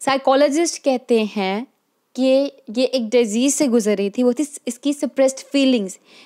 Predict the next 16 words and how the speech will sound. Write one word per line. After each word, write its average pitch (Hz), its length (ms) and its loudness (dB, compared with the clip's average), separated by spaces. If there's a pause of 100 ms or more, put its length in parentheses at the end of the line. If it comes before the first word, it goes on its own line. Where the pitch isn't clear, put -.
(120)
ये 226 80 0
basically 285 600 0
खुद 330 360 0 (200)
लाइक 226 420 2
करती 302 300 2
थी 294 180 2
अजीज 202 500 -2
को 220 280 -2 (600)
और 269 360 4
ये 262 160 0
चाहती 277 300 -2
थी 311 140 0
उससे 311 240 0
शादी 247 420 2
हो 190 160 0
जाए। 170 220 -8